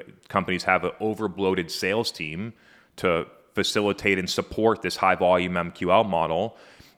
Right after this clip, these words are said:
It was fine in twenty twenty-one when companies were getting a four-year cac payback because money was free. Not anymore.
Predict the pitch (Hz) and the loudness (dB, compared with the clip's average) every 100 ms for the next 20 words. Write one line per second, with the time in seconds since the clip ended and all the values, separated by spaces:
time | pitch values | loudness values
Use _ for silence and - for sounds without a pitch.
0 | - 95 90 - 104 117 107 95 - 107 | -4 -2 -2 2 4 4 2 -4 -2 -2
1 | 95 107 98 92 107 110 92 - 98 95 | -2 -4 -2 0 2 0 -2 -2 -2 -2
2 | 85 90 92 92 85 - 95 92 90 - | -4 0 0 0 -2 0 0 2 0 2
3 | 90 - 95 92 90 - 92 85 92 90 | 2 2 -2 2 2 0 -8 -6 -2 0
4 | 87 85 - 147 135 135 - - - - | -2 -6 -4 -2 -2 -6 -14 -20 -20 -20
5 | _ _ 92 98 104 120 139 120 107 - | _ _ 0 0 0 -2 2 4 2 -2